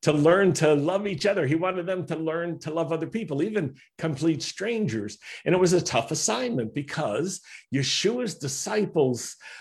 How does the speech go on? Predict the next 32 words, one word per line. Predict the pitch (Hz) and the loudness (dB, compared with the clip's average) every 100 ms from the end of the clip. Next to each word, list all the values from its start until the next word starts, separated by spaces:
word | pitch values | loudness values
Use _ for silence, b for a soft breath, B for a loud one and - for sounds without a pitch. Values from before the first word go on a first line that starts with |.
| - | -6
were | 120 190 160 - | 2 4 2 -2
different. | 180 269 262 269 147 | 0 0 0 -2 0
They | 156 160 | 0 0
weren't | 226 277 | 0 -2
all | 262 233 | -2 0
the | 156 | -2
same. | - 135 175 240 - - | -2 -2 -2 -4 -8 -4
They | 175 | -4
spoke | 170 226 220 220 220 | -2 -4 -4 -4 -4
with | 214 - | -6 -8
different | 202 196 208 | -8 -4 -4
Hebrew | 127 196 208 185 | -2 -2 -2 -2
accents. | 165 165 - 160 120 90 - - B B B 147 | -4 -6 -4 -2 -4 -8 -14 -16 B B B -2
They | 160 147 131 B | 0 0 -4 B
had | - 165 131 | -2 -2 -2
come | - 214 214 139 | 0 2 2 0
from | 156 131 98 - | 0 0 -2 -2
different | 180 185 170 - | -2 -2 -4 -4
economic | 160 160 151 160 165 107 87 B B B | -6 -4 -2 -2 -2 -4 -8 B B B
and | 131 135 | 0 0
social | - - 185 - 170 | 0 2 2 2 0
backgrounds. | 117 117 113 - 113 101 101 | -2 -6 -4 -2 -2 -2 -4
They | - 139 | 0 2
had | 147 123 | 2 2
different | 143 151 175 - | -2 0 -4 -4
religious | 107 101 104 104 147 165 214 - | -8 -6 -2 2 2 4 0 -2
backgrounds. | 311 311 - 208 208 202 B B - | -4 -4 -4 -2 -2 -4 B B -2
They | 185 | 2
had | 196 185 | 2 2
different | 202 208 202 170 | 0 -2 -6 -4
political | 202 220 226 226 214 | -2 0 -2 0 0
backgrounds. | 139 139 123 - 120 107 82 82 | 0 -2 -4 -6 -4 -4 -8 -14